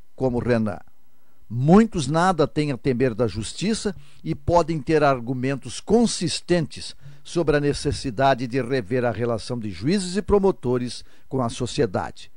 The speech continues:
políticos inclusive. Porém, não é o momento,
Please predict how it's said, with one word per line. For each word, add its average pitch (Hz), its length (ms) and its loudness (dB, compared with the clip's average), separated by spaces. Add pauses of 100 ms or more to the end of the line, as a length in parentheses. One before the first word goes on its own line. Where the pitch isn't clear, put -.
(160)
políticos 151 640 2
inclusive. 104 600 -10 (480)
Porém, 151 500 2 (400)
não 156 640 4
é 190 80 10
o 233 80 8
momento, 185 460 2